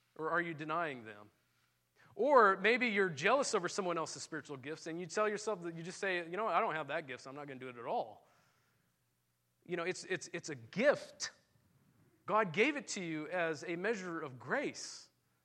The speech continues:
to be exercised for the glory of his kingdom work. Or to put it another way, in what ways are you making Jesus Christ preeminent? In what ways are you making Jesus Christ number one in your life? There is a blue bulletin that was placed in every si-,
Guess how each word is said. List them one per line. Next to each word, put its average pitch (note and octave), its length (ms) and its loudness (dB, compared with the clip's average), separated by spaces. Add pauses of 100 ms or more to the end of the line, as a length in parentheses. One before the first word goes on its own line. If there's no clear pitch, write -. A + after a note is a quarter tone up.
(400)
to - 80 -14
be D3 180 -10
exercised A#2 840 -6 (640)
for - 80 -16
the C#3 100 -6
glory D3 260 -2
of B2 60 -10
his F3 180 -8
kingdom C3 380 -6
work. G2 300 -16 (1080)
Or E3 160 2
to D#3 140 -6
put F#3+ 200 -2
it D#3+ 120 -2
another D#3 340 0
way, A#2+ 380 -4
in C#3+ 160 -8
what F#3 180 0
ways C#3 380 -4
are C#3+ 100 -4
you D3+ 160 -8
making C#3 400 -10
Jesus D3 460 -14
Christ B2 440 -10
preeminent? A#2+ 600 -14 (460)
In C#3+ 100 -10
what F3 160 -4
ways D3+ 240 -4
are C#3+ 160 -8
you E3 160 -6
making C#3 340 -8
Jesus A#2+ 320 -16
Christ B2 360 -12
number B2 220 -12
one A2+ 320 -16 (360)
in A#2+ 180 -14
your B2+ 200 -10
life? G#2+ 160 -14 (1400)
There G3+ 180 4
is A3 180 4
a F3+ 100 0
blue E3 200 -2
bulletin D#3+ 540 -6
that C3+ 180 -10
was C3 160 -10
placed - 400 -10
in C3+ 140 -10
every C#3+ 240 -8
si-, E3 200 -10